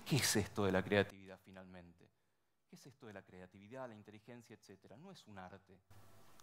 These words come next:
No es algo que ocurre porque sí, es una ciencia. Claramente es trabajo, trabajo, trabajo, disrupción, tal vez una idea. Pero sobre todo es la posibilidad de ver el mundo de una manera diferente.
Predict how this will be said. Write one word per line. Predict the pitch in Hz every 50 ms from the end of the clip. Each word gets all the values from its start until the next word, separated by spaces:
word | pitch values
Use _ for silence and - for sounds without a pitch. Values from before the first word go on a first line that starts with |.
| - - -
No | 190
es | 185 - -
algo | 123 113 104 107 107 98
que | 95 92 - - - - -
ocurre | 113 - 131 120 110 113 113 107
porque | - 110 - - 110
sí, | - - 107 - -
es | - 170 - -
una | 175 156 127 104
ciencia. | - - - 151 135 117 101 90 87 - - - 90 92 - - - - - - - - - - - -
Claramente | - 262 247 220 190 175 165 147 156 160 - 139 123 135
es | 139 - - - - - -
trabajo, | - 90 90 107 127 139 - - - 120 107
trabajo, | - 98 110 117 123 - - 113 110
trabajo, | - 131 156 196 190 170 - - - 131 131 - - - - -
disrupción, | - 131 117 107 151 165 165 - - 214 202 185 180 190 175 - - - -
tal | - 160 151 156 160
vez | 160 185 185 185 - - - -
una | 147 139 127 120
idea. | 113 98 98 95 90 87 87 - - - - - -
Pero | - 175 175 170
sobre | - - - 285 294 294 285 233 -
todo | - - 147 117 101 92 92 90 - _ _ _ _ _ _ _ _ -
es | 135 131
la | 151
posibilidad | 143 151 139 - - 147 139 160 170 170 165
de | 156
ver | 156 160 156
el | 156 156
mundo | 160 170 180 180 175 175
de | 160
una | 151 143 131
manera | 127 131 131 135 131 131
diferente. | 120 117 - - 117 - 92 87 87 87 - -